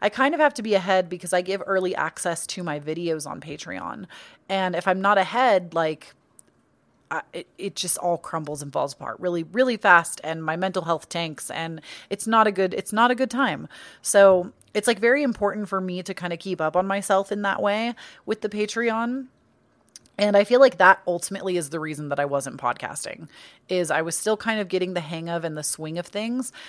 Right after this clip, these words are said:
I do believe that the podcast will be a lot better going forward, and I'll talk about why in just a second. But,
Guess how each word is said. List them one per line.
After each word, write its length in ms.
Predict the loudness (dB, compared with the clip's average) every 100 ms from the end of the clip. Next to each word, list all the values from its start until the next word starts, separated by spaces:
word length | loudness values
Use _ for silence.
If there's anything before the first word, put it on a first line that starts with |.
| -20 -2
I 120 | 0
do 240 | 0 -2
believe 320 | 0 0 0 -2
that 140 | -2
the 80 | -2
podcast 540 | 0 -2 0 -4 -4
will 140 | -8 -8
be 140 | -4
a 80 | -2
lot 300 | -2 -4 -4
better 380 | -2 -2 -2 -4
going 320 | -4 -6 -6
forward, 460 | -8 -6 -4 -6
and 260 | -6 -10 -14 -14
I'll 120 | -14
talk 260 | -14 -18 -12
about 160 | -12
why 200 | -10 -12
in 120 | -12
just 180 | -14 -14
a 40 | -12
second. 480 | -12 -10 -10 -10 -14 -20 -20 -20 -14
But, 540 | 2 4 4 0 -14